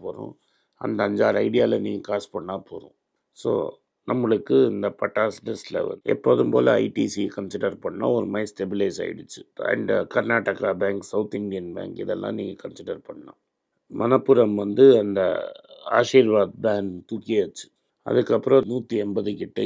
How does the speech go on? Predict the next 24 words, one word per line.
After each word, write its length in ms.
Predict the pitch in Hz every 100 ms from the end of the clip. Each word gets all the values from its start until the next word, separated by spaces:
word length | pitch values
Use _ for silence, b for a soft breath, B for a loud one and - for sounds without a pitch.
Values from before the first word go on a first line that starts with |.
| 90 90
இருக்கு. 300 | 87 - - _ _ _
உங்களுக்கு 400 | - - 107 -
கன்சிடர் 400 | 95 98 117 110 -
பண்ணணும்னா 360 | 98 104 104 104
பண்ணிக்கங்க. 500 | 95 90 85 85 113 131
It 120 | 107
will 100 | 101 -
take 200 | 98 -
some 220 | 90 85
time. 200 | 85 82 - _ _ -
ஏன் 220 | 139 147
இது 120 | 131 110 120
ஆசீர்வாத் 540 | 113 127 113 104 -
பேன் 300 | 117 117 117 107
போனோடனே 460 | 110 113 113 117 110 107
ஏன் 120 | 107 -
பாப்பா 320 | 110 - 104
போய் 260 | - 110 110
இறங்கிடுச்சுன்னா, 720 | 98 107 104 101 - - - - _ _ _ -
ஆசீர்வாதுங்கிறது 920 | 127 127 123 113 110 113 107 98 123
only 240 | 117 113
twenty 340 | 113 - 101 113
percent 320 | 110 - 107
of 100 | 101